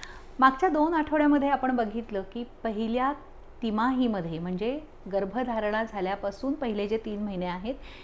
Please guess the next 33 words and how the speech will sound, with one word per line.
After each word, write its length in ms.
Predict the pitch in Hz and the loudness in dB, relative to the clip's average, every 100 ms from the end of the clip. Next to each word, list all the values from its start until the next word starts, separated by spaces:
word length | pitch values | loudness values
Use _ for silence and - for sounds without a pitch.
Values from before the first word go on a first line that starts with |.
| - | -4
ज्याला 160 | 220 214 | 2 2
आपण 220 | 214 226 | 2 -2
तेरा 300 | 226 202 208 | 0 2 2
आठवड्यांचा 640 | 208 208 220 214 220 233 | 2 -2 -2 0 0 -2
कालावधी 480 | 214 196 190 185 202 | 0 0 0 0 -2
म्हणूया, 380 | 214 214 202 175 - - - - | -2 -2 -2 -6 -10 -16 -18 0
तर 80 | 269 | 4
या 220 | 262 269 302 | 8 6 6
तिमाहीमध्ये, 840 | 285 247 247 247 240 233 240 262 - - | 2 2 4 4 4 2 2 0 -4 -4
अ, 220 | 196 196 | -2 0
नॉर्मल 360 | 208 196 202 262 | 0 0 2 2
कंडिशन्स 600 | 277 247 247 254 240 233 | 4 2 2 0 -2 0
काय 240 | 202 196 | 2 2
असतात, 280 | 185 - 175 180 | 0 -4 -6 -4
शरीरामध्ये 580 | 202 196 196 196 196 | -6 -2 -2 -4 -6
बदल 320 | 208 185 202 233 | -2 -2 -2 -2
काय 240 | 196 185 | -2 -2
होतात 320 | 180 165 147 - - - - - - | -4 -4 -6 -6 -14 -16 -16 -16 -6
किंवा 240 | 240 269 285 | 0 0 0
ॲबनॉर्मल 540 | 220 190 226 262 285 339 | -2 0 2 4 4 2
कंडिशन्स 600 | 302 254 269 269 254 254 | 2 2 2 -2 -4 -2
काय 280 | 214 196 | 0 0
असतात, 320 | 180 - 156 156 175 220 | -2 -6 -8 -8 -10 -2
याबद्दल 480 | 202 196 208 208 220 | -2 0 0 2 0
आपण 240 | 208 202 | 0 -4
चर्चा 320 | 202 180 180 | -4 -4 -6
केलेली 360 | 180 180 180 185 | -4 -2 -2 -2
आहे. 180 | 180 247 | -2 -2
आणि 160 | 240 | 0
माझ्या 320 | 247 220 226 | 0 -2 -2
मते 340 | 220 240 285 - - - - | -2 -2 -4 -4 -14 -18 -2
याचा 720 | 233 220 226 240 - 269 285 285 | 6 6 6 2 0 2 4 2
लाभ 480 | 214 214 196 180 | 6 6 6 2